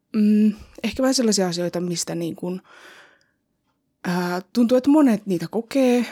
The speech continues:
mut just se, että, että, että kuinka moni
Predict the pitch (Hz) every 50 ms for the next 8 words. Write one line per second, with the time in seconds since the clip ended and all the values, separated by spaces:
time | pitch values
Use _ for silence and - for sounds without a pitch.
0 | - - 233 214 196 - - 220 202 - - 208 190 175 185 175 - 190 185 180
1 | - _ _ _ _ _ _ _ _ _ _ _ _ _ _ _ - - 185 -
2 | - - - _ _ _ - - - - 233 226 214 202 202 202 208 214 214 208
3 | 196 196